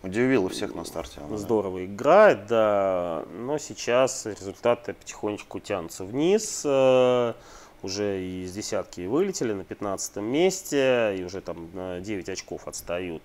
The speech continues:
Speaker 2: от, э, десятой команды. Но в целом, э, есть, э, игроки, есть игроки. Может быть, вот проблемы с несбором каким-то, да. Мне почему-то кажется, что в весеннюю часть турнирной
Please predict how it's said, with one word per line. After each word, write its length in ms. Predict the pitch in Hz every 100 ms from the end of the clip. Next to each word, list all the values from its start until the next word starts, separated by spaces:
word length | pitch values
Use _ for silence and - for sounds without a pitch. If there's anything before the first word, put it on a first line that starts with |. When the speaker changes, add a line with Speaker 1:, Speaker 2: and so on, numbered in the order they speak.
| -
Speaker 2:
от, 160 | 69 -
э, 120 | 64 - - - - - - -
десятой 380 | 98 101 92 -
команды. 520 | - 120 170 190 131 - - -
Но 240 | 196 165
в 120 | -
целом, 460 | - 226 269 170 147
э, 440 | 131 123 117 98
есть, 360 | 156 147 - -
э, 380 | 104 101 90 85 - - - - - - - - - - -
игроки, 460 | 127 117 104 - 110
есть 440 | 180 226 117 110 -
игроки. 380 | 107 117 123 165
Может 220 | 156 127
быть, 200 | 113 -
вот 120 | 101
проблемы 420 | - 117 120 107
с 100 | -
несбором 520 | 120 123 160 233 208
каким-то, 540 | 180 139 - 135 - 92
да. 240 | 104 98 - - - -
Мне 180 | 160 185
почему-то 220 | - -
кажется, 380 | 139 117 - -
что 680 | - - 107 107 104 104 101
в 40 | 101
весеннюю 560 | 110 - 127 107 90
часть 380 | - 110 113 -
турнирной 640 | 82 98 92 78 73 71